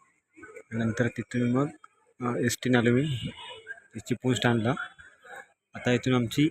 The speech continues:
एकची मालदोली एसटी आहे आमच्या गावी कापऱ्यात जायला. तर अजूनही पाऊण तास बाकी आहे.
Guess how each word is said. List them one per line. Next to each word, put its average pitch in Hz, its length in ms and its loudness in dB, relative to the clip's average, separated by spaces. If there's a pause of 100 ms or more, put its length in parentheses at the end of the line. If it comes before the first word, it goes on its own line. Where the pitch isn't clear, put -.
एकची 131 300 2
मालदोली 123 340 8
एसटी 117 220 2
आहे 151 300 -4 (540)
आमच्या 110 200 0
गावी 113 180 4
कापऱ्यात 117 420 4
जायला. 104 220 -2 (1500)
तर - 40 -8 (100)
अजूनही 127 640 2
पाऊण 120 400 2
तास 127 160 6
बाकी 117 400 2
आहे. 151 280 -8